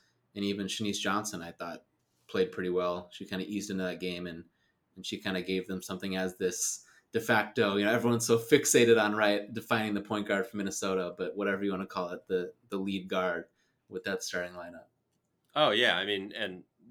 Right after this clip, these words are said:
Speaker 2: Dangerfield just looked like she was <laughs> working Rachel Banham out of minutes, uh, from the moment. And I saw some people talking, maybe it was in our Slack, uh, maybe it was on the Twitter sphere,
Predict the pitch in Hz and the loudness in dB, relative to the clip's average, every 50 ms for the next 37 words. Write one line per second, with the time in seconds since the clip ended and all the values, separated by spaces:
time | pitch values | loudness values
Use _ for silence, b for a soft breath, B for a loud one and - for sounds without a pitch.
0 | 107 98 117 120 127 117 120 95 90 117 107 95 87 101 101 92 95 87 98 104 | -10 -4 0 0 0 0 -2 -4 -4 -4 -6 -6 -4 -6 -8 -8 -8 -12 -8 -8
1 | 110 107 107 - 104 95 85 - - - 107 101 95 98 95 b b b b b | -8 -8 -8 -10 -10 -10 -10 -10 -10 -8 -8 -6 -8 -8 -10 b b b b b
2 | b b b - 107 107 107 98 92 123 143 - 190 190 - 139 131 127 113 107 | b b b -12 -12 -12 -12 -8 -4 -2 2 2 2 2 4 2 2 2 2 2
3 | 123 127 127 - 127 113 101 113 113 113 113 113 107 104 101 - - 117 107 107 | 0 0 0 -2 -4 -4 0 2 2 4 4 2 0 -2 -4 -6 -4 -2 -2 0
4 | 107 98 85 87 95 110 113 104 92 87 - - - - b b b b b b | -2 -4 -8 -6 -6 -4 -2 -2 -4 -6 -6 -12 -18 -18 b b b b b b
5 | - 98 95 92 90 - - 131 117 107 101 104 113 120 117 104 95 98 104 101 | -6 -4 -4 -4 -4 -4 -4 -4 -4 -2 -2 -2 -2 -2 0 -2 -2 0 -2 -2
6 | - - 131 127 117 - 123 113 - - 123 110 107 98 - 110 104 101 - 113 | -2 -4 -6 -6 -6 -6 -8 -8 -6 -6 -6 -6 -8 -8 -4 -4 -4 -4 -4 -6
7 | 104 98 - _ _ _ - 117 117 113 117 117 113 107 113 107 98 92 - - | -8 -10 -10 _ _ _ -4 -2 0 0 0 0 0 -2 -2 -4 -4 -4 -4 -6
8 | - 120 110 104 107 104 - _ _ _ _ _ - 95 95 95 95 95 98 107 | -4 -2 0 0 0 -2 -6 _ _ _ _ _ -8 -4 -4 -2 -2 -4 -2 -2
9 | 107 101 98 101 101 95 95 110 104 98 92 90 - - - 123 113 104 104 - | -2 -2 0 -2 -4 -4 -4 -4 -6 -6 -6 -10 -12 -6 -6 -4 -4 -4 -6 -8
10 | - 117 107 107 101 - | -6 -4 -4 -4 -4 -6